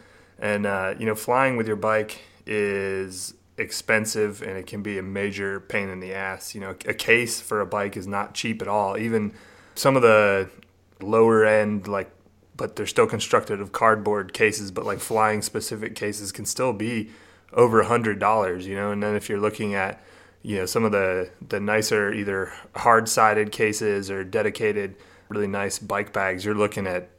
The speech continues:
three to five hundred bucks. And then, of course, the airlines are gonna ding you with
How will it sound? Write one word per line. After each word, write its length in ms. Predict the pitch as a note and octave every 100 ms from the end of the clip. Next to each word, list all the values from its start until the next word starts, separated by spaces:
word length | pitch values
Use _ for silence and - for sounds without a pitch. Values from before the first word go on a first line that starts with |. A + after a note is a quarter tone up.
| -
three 400 | - - G#3 G#3
to 80 | A2
five 300 | - G2 F#2+
hundred 220 | G#2 F#2+
bucks. 460 | G2+ G#2 G#2 - - - - - -
And 180 | G#2+ A2+
then, 300 | A2+ G#2+ A2
of 160 | A2+
course, 380 | - A2+ G#2+ -
the 240 | - G2+ G#2
airlines 440 | G#2+ G#2 G2+ F#2+
are 80 | F#2+
gonna 220 | G2 F#2
ding 300 | F#2 G#2+ G#2
you 260 | G2+ G2 G2
with 320 | F#2+ -